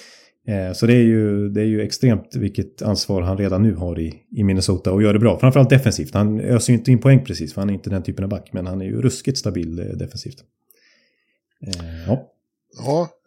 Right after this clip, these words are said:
Speaker 2: eh, coach.
Speaker 1: Ja,
Speaker 2: Jack
Speaker 1: precis.
Speaker 2: Adams.
Speaker 1: Ja, exakt. Alltså, jag har faktiskt inte brytt mig in och, och med, med Selke till exempel.
Speaker 2: Nej,
Speaker 1: Där, där tycker jag
Speaker 2: återkommer.
Speaker 1: Barkov ska ha den. Men, men, eh, Jack Adams är intressant och där... Oj, där finns många bra alternativ.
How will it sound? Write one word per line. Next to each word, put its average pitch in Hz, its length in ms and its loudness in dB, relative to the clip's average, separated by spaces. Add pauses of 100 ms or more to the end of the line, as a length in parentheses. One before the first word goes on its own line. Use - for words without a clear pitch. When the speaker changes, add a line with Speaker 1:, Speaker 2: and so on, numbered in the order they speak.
Speaker 2:
eh, 135 260 -2 (240)
coach. 180 320 0 (600)
Speaker 1:
Ja, 170 140 6
Speaker 2:
Jack 202 100 8
Speaker 1:
precis. 151 200 4
Speaker 2:
Adams. 156 260 -2 (220)
Speaker 1:
Ja, 170 320 4
exakt. 151 300 -2
Alltså, 143 140 2
jag 143 80 4
har 156 100 0
faktiskt 151 220 -4
inte 135 160 0
brytt 135 180 2
mig 139 140 6
in 143 120 4
och, 127 260 4
och 117 420 2 (280)
med, 113 300 -2
med 110 120 -2
Selke 113 540 0
till 113 100 -2
exempel. 104 380 -4
Speaker 2:
Nej, 113 80 4
Speaker 1:
Där, 120 80 4
där 131 300 2
tycker 127 200 2
jag 120 60 6
Speaker 2:
återkommer. 117 140 4
Speaker 1:
Barkov 113 160 -2
ska 107 140 0
ha 120 140 6
den. 101 140 2
Men, 104 180 0
men, 113 220 2
eh, 117 240 2 (220)
Jack 143 260 4
Adams 185 300 4
är 147 40 2
intressant 123 500 0
och 120 100 0
där... 135 360 2 (640)
Oj, 160 240 6
där 135 260 6
finns 135 180 4
många 170 240 4
bra 170 120 4
alternativ. 151 420 0